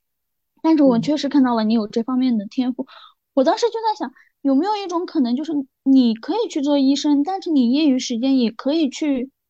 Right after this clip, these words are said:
Speaker 1: 就是让你的这个兴趣变成你的，嗯，就是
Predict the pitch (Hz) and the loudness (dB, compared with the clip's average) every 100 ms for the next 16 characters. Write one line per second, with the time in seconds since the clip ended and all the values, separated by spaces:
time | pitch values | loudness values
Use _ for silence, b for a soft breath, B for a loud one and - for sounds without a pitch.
0 | _ _ _ _ _ _ _ 294 277 269 | _ _ _ _ _ _ _ -6 -2 0
1 | 277 247 202 220 262 247 - 339 240 - | 2 2 0 -2 0 0 0 0 0 -2
2 | 214 202 262 247 240 233 202 208 226 _ | -4 -2 -4 -2 -2 -2 -2 -4 -6 _
3 | _ _ _ _ _ _ _ _ - 214 | _ _ _ _ _ _ _ _ 2 4
4 | 208 208 202 208 202 220 _ _ - 277 | 6 4 0 0 -2 -8 _ _ -6 -2
5 | 285 285 | -2 -2